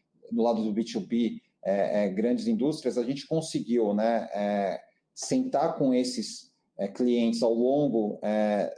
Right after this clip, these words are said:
é, de março, né? A gente propôs um reajuste, é, dentro de um, de um intervalo, é, a depender, né, obviamente, é, do cliente, da, do tipo de produto, né, do, do tipo de serviço que a gente presta.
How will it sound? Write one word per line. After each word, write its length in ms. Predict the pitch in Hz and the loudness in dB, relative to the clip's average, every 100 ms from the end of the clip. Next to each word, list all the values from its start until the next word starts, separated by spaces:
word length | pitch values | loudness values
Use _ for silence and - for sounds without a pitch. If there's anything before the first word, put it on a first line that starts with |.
| - | -6
é, 240 | 104 104 | 0 0
de 160 | 101 113 | 2 0
março, 720 | 110 107 131 139 - 190 190 | 2 2 2 -2 -4 -4 -4
né? 360 | - 110 127 - _ _ | -2 0 0 -4 _ _
A 80 | - | -2
gente 220 | 113 117 | -2 -2
propôs 680 | - 135 135 - 147 175 170 | -2 -2 -2 0 0 2 0
um 100 | 139 | 0
reajuste, 1000 | 120 123 113 - 135 139 - - 101 - _ _ - | 2 2 0 0 0 -2 -6 -6 -6 -6 _ _ -4
é, 580 | 104 104 104 104 104 101 | 0 2 2 2 2 2
dentro 360 | 95 120 127 113 | 0 0 -2 -6
de 160 | 98 | -2
um, 420 | 117 113 107 101 - | 0 2 0 -2 -6
de 120 | 107 113 | -4 -2
um 60 | |
intervalo, 880 | 123 131 113 - 120 123 110 98 92 _ _ - | 0 2 0 2 2 2 2 0 -6 _ _ -8
é, 300 | 101 101 92 | -2 -2 -2
a 120 | - 107 | -2 -2
depender, 760 | 117 123 117 107 120 107 95 - | -2 0 0 2 2 2 -4 -6
né, 260 | 113 113 | -2 0
obviamente, 640 | 101 101 104 107 107 104 - _ - | 0 0 0 0 -2 -8 -12 _ -6
é, 180 | 98 98 | -2 0
do 140 | 107 | -2
cliente, 720 | - 143 131 135 131 - 110 | -2 2 4 4 2 0 -2
da, 220 | 95 104 | 0 0
do 140 | 101 113 | 0 -4
tipo 280 | - 104 | -6 -10
de 80 | - | -8
produto, 720 | - 120 98 127 135 117 110 | -2 -2 0 0 0 0 0
né, 300 | 104 110 113 | 0 2 2
do, 280 | 98 104 101 | 0 0 0
do 160 | 95 104 | 0 -6
tipo 240 | - - | -6 -10
de 60 | 95 | -8
serviço 360 | - 98 104 | -6 -6 -6
que 60 | - | -4
a 40 | |
gente 120 | 117 151 | -6 -4
presta. 600 | - 120 139 - - | -2 0 0 -4 -6